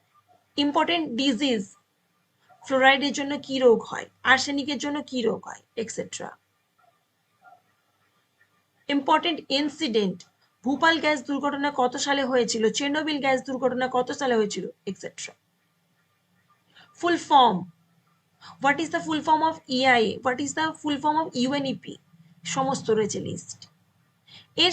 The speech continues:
সাথে সাথে আমরা যেটা পাঠাচ্ছি ইনস্ট্রুমেন্টাল লিস্ট, বায়ুর চাপ মাপার যন্ত্রের নাম, বায়ুর গতি মাপার যন্ত্রের নাম, বৃষ্টিপাত কোন ধরনের ইনস্ট্রুমেন্ট দ্বারা পরিমাপ করা হয়ে থাকে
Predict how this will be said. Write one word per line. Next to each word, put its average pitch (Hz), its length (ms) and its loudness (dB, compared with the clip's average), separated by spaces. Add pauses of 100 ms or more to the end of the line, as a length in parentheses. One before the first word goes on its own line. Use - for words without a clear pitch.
সাথে 320 280 4
সাথে 226 220 -2 (720)
আমরা 277 300 2
যেটা 294 160 -2 (760)
পাঠাচ্ছি 262 400 2 (180)
ইনস্ট্রুমেন্টাল 285 560 -4 (180)
লিস্ট, 233 320 -6 (600)
বায়ুর 285 360 4
চাপ 285 180 6 (100)
মাপার 285 220 2 (100)
যন্ত্রের 247 340 0
নাম, 233 180 0
বায়ুর 269 280 2 (440)
গতি 285 460 0 (380)
মাপার 240 300 2 (360)
যন্ত্রের 254 380 0 (100)
নাম, - 100 -6 (200)
বৃষ্টিপাত 311 480 0 (380)
কোন 311 140 -2 (100)
ধরনের 302 320 2
ইনস্ট্রুমেন্ট 277 460 -6
দ্বারা 277 160 4 (100)
পরিমাপ 247 320 0 (100)
করা 202 200 0
হয়ে - 180 -8
থাকে 123 180 -14